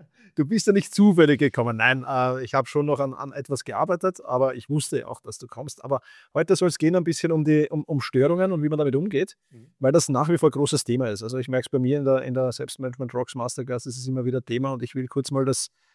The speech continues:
Speaker 1: ein bisschen auf-, aufpäppeln mit ein paar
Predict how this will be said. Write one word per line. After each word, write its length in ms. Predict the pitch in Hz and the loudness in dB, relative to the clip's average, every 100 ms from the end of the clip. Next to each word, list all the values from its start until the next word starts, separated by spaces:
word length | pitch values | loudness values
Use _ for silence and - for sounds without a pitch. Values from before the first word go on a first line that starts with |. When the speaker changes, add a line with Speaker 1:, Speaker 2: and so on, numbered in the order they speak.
| _ | _
Speaker 1:
ein 80 | 123 | -4
bisschen 320 | 135 - 139 | -2 0 -2
auf-, 440 | - 127 160 - - | 2 0 0 -8 -8
aufpäppeln 680 | 101 143 - - 143 156 143 | -4 -4 0 0 4 4 6
mit 140 | 139 | 4
ein 140 | 135 | 2
paar 340 | 117 107 139 | 2 4 4